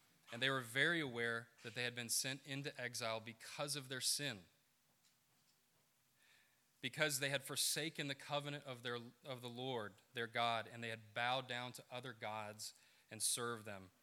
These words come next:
And they did not want to walk this same path of destruction again. This is why later on we will see in the book,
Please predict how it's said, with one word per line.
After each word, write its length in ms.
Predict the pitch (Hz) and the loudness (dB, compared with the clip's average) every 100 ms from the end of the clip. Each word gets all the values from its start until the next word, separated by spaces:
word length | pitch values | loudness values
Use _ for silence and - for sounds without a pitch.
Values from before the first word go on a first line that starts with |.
| _ _ 123 | _ _ -4
And 100 | 120 | -2
they 80 | |
did 300 | 117 110 160 | -2 0 2
not 240 | 170 160 151 | 2 0 0
want 180 | 143 139 | -2 -2
to 60 | |
walk 300 | 120 127 123 - | -2 -2 -2 -4
this 140 | 117 | -4
same 400 | - 127 120 120 - | -2 -2 -2 -6 -6
path 280 | 123 117 110 127 | -4 -2 -4 -12
of 100 | 110 | -10
destruction 680 | 113 - 123 117 - 113 98 - - - - | -6 -4 -4 -4 -4 -8 -10 -18 -20 -18 -14
again. 380 | 101 113 113 98 90 _ _ _ _ _ _ _ _ _ _ _ _ _ _ - - | -10 -4 -4 -4 -10 _ _ _ _ _ _ _ _ _ _ _ _ _ _ -20 -12
This 140 | 143 160 | -8 -4
is 120 | 151 | 2
why 140 | 165 | 2
later 340 | 147 151 143 139 | 4 0 0 0
on 320 | 139 151 143 | 2 2 2
we 100 | 131 | 0
will 120 | 120 | 2
see 260 | - 143 135 | 2 4 2
in 80 | 123 | 0
the 60 | |
book, 300 | 110 139 123 | -2 -2 -2